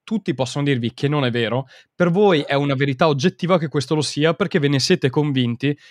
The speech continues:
il vostro cervello ve lo dice e per voi è realtà e disegnate tutta la realtà attorno a voi su quell'assunto.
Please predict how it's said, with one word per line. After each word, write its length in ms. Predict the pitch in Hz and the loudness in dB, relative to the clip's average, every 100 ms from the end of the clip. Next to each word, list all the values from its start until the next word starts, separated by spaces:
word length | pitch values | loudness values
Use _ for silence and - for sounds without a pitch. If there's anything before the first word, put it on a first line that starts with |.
| - | -8
il 120 | 139 | 0
vostro 260 | 165 156 147 | 0 0 -2
cervello 400 | - 147 156 127 | 0 2 2 2
ve 80 | 131 | 0
lo 100 | 156 | 0
dice 420 | 135 123 - 156 | 0 -2 0 -2
e 100 | 151 | -2
per 160 | 175 151 | -2 0
voi 240 | 143 147 | 2 2
è 40 | 127 | 2
realtà 640 | 127 127 123 120 120 - _ | 2 0 0 0 0 -4 _
e 300 | - 175 127 - _ _ _ _ _ _ _ - | -2 0 0 -6 _ _ _ _ _ _ _ -12
disegnate 680 | 143 160 180 196 190 180 | -4 -2 0 0 0 0
tutta 180 | 156 151 | -2 2
la 100 | 151 | 2
realtà 380 | 131 135 127 160 | 2 2 2 2
attorno 380 | 123 135 143 214 | 2 0 2 4
a 20 | |
voi 360 | 156 135 143 147 | 4 2 0 -2
su 260 | - - 208 | -10 -6 -2
quell'assunto. 840 | 170 147 127 - 120 107 101 | 0 0 0 -4 -8 -8 -12